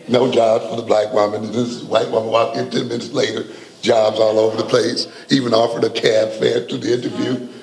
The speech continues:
offered to walk her to the subway, <laughs> the whole bit. <laughs> The woman vastly more qualified than the white woman. What is the white woman, uh, typing, what, fifty words a minute with fifteen mistakes?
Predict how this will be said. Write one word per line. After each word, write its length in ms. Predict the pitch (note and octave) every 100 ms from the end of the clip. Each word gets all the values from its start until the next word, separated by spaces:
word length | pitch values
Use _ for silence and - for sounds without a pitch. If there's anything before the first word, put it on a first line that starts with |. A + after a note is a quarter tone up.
| - -
offered 300 | - A#2 -
to 60 | A#2
walk 320 | G#2+ A#2 A2
her 60 | A#2
to 120 | C3+
the 120 | A#2
subway, 600 | A#2 C3+ B2+ A#2+ G#2+ - - - -
<laughs> 20 |
the 60 | -
whole 520 | - - F#3 E3+ E3
bit. 360 | - - - -
<laughs> 60 | - - - - - G#3+ C4 C4+ - - - - - - -
The 260 | E3+ - F3
woman 380 | E3+ E3+ E3 C3
vastly 420 | D3 D#3 - E3+
more 200 | E3 D#3
qualified 720 | - D3+ C#3+ C3+ B2+ B2+ B2+ B2 - - -
than 160 | C3
the 80 | B2+
white 200 | A#2 A2+
woman. 320 | A#2 A2 A2+ B2+ - - - - - - - - - - -
What 120 | C3+
is 100 | A2+
the 60 | G#2+
white 240 | B2 B2
woman, 300 | B2 B2 B2+
uh, 400 | - - G#2+ G#2
typing, 480 | B2 B2 A#2+ A#2 A#2
what, 200 | A2 -
fifty 300 | D3+ D3 C3
words 280 | B2+ B2+ B2+
a 40 |
minute 260 | B2+ B2+ B2
with 160 | A#2
fifteen 440 | - - D3 C3+ B2+
mistakes? 540 | B2 - B2 C#3 -